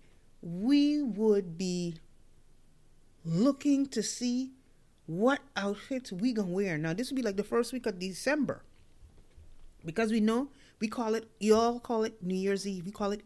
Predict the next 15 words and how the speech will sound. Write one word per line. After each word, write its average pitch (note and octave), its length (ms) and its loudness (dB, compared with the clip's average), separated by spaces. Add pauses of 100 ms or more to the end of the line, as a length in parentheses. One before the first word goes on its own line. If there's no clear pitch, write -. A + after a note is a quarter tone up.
Old F3 220 0
Year's F#3 300 -6
Night. F#3 420 -8 (1400)
And F#3+ 260 0
Old G3+ 180 4
Year's A#3+ 200 6
Night A#3 260 -2
meant G#3+ 260 0
for F3+ 160 -6
us G#3+ 160 -4
party, C#4+ 720 -2 (280)
partying, F#3+ 400 -8 (380)
in D#3+ 100 -2
other D3+ 160 -2
words. - 420 -10